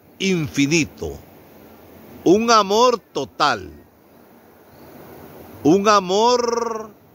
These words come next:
con entrañas profundas de misericordia. Un amor capaz de dar la vida. La devoción al Sagrado Corazón de Jesús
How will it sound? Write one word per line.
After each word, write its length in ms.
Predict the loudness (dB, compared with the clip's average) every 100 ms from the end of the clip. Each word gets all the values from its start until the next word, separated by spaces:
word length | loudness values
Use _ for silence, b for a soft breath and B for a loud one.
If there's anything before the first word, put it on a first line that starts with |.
| -20 -20 _ _ _ -20 -20 -20 -20 -20 2
con 300 | 4 4 0
entrañas 1040 | -4 -6 -2 0 0 -2 -4 -2 -2 -6
profundas 880 | -8 -4 -4 -4 -10 -10 -4 0 0 -2 -2
de 120 | -2
misericordia. 1300 | -2 -6 -6 -6 -8 -2 -2 -2 -8 -14 -16 -16 -20 -20 -20 -20 -20 -20 -20 -20 -20 -16 -2
Un 220 | 0 4
amor 460 | 2 4 2 2 0
capaz 520 | -4 -2 0 0 0
de 240 | -2 -4
dar 340 | 0 0 -2 -4
la 200 | -6 -6
vida. 400 | -8 -10 -14 -20 -20 -20 _ -20 -20 -20 -20 -20 -20 -20 -20 -20 -20 -20 -20 -10 0
La 260 | 2 4
devoción 1000 | 4 2 0 -2 -2 0 0 -4 -14 -16 -20 _ -4
al 200 | -4 -2
Sagrado 580 | -4 -2 2 2 2 0
Corazón 640 | -4 -4 -4 -4 -6 -4
de 140 | -4 -2
Jesús 720 | -4 -4 -4 -4 -6 -12